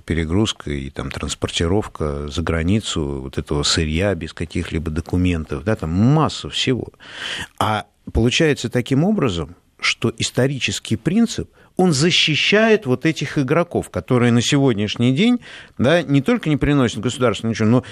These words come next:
э, ведут, э, бизнес, мягко говоря, недобросовестно. А, э, ф-, цифры, они показывают эту недобросовестность. Мы, например, сравнили,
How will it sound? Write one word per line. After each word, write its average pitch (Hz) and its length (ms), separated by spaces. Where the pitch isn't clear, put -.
э, 113 220
ведут, 135 480
э, 123 920
бизнес, 135 840
мягко 135 520
говоря, 131 440
недобросовестно. 127 1000
А, 113 680
э, - 0
ф-, 120 540
цифры, 254 380
они 175 240
показывают 190 540
эту 95 220
недобросовестность. 87 840
Мы, 127 120
например, 143 360
сравнили, 135 500